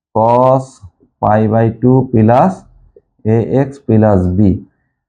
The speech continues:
অর্থাৎ এটাকে এই, এই কসটাকে, এই কসটাকে আবার আমাদের সেই, সেই পূর্বে যেতে, যেতে হবে। তো যেতে হলে আমাদেরকে নিশ্চয়ই চতুর্ভাগ, অর্থাৎ এটা sine লিখবো, লিখে এই যে পাই by টু প্লাস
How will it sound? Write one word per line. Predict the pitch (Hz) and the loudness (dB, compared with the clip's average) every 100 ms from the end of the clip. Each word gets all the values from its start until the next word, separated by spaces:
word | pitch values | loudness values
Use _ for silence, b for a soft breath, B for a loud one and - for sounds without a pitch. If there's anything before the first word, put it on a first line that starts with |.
| - | -6
অর্থাৎ | 123 135 170 110 | -2 -2 -2 0
এটাকে | 147 170 175 | 0 2 2
এই, | 170 170 156 | 0 0 0
এই | 202 196 | 0 0
কসটাকে, | 165 - 151 107 98 _ _ _ - | -4 -2 -6 -6 -8 _ _ _ -2
এই | 143 170 | 0 0
কসটাকে | 170 160 165 156 - - 101 | 0 -2 -2 -2 -4 -4 -2
আবার | 139 156 156 143 131 | 0 2 2 2 2
আমাদের | 127 123 123 | 2 0 -2
সেই, | 123 117 120 - | -4 -4 -6 -4
সেই | 165 165 165 | -2 -2 -4
পূর্বে | - 131 113 | -4 0 2
যেতে, | 104 101 101 101 98 | 0 0 0 0 0
যেতে | 98 95 | 0 -2
হবে। | 92 - _ _ _ _ - | -4 -10 _ _ _ _ -2
তো | 123 | 0
যেতে | 147 175 | 2 2
হলে | 175 170 | 2 2
আমাদেরকে | 160 160 160 143 | 2 0 0 0
নিশ্চয়ই | 143 156 143 | 0 -2 -2
চতুর্ভাগ, | 135 127 139 139 - _ _ _ - | 0 0 0 -4 -10 _ _ _ -6
অর্থাৎ | 113 131 | -2 0
এটা | 135 135 | 0 -2
sine | - 117 123 135 | -2 0 2 2
লিখবো, | 139 139 175 185 120 | 0 -2 -2 2 2
লিখে | 156 135 113 120 b b b - | 2 0 -2 -2 b b b -4
এই | 123 | -2
যে | 131 131 | 0 0
পাই | 127 127 | 0 2
by | 123 131 | 0 0
টু | 143 | -2
প্লাস | 135 156 | -2 -4